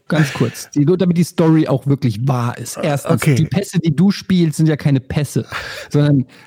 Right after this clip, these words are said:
Speaker 1: äh, ich stehe ja fünf Meter von dir entfernt, muss aber fünfzehn Meter zum Ball danach laufen. Das
Speaker 2: Mhm.
Speaker 1: ist ja schon mal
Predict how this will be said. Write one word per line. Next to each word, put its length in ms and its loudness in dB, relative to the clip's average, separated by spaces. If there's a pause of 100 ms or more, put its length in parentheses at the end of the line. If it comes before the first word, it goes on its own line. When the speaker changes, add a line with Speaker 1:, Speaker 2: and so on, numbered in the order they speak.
Speaker 1:
äh, 240 0
ich 160 -2
stehe 200 2
ja 160 0
fünf 280 0
Meter 240 2
von 160 2
dir 100 2
entfernt, 320 0
muss 160 2
aber 160 2
fünfzehn 440 0
Meter 260 0
zum 220 0
Ball 240 -4
danach 360 -2
laufen. 380 0
Das 120 6
Speaker 2:
Mhm. 60 6
Speaker 1:
ist 120 4
ja 80 0
schon 160 -2
mal 140 -2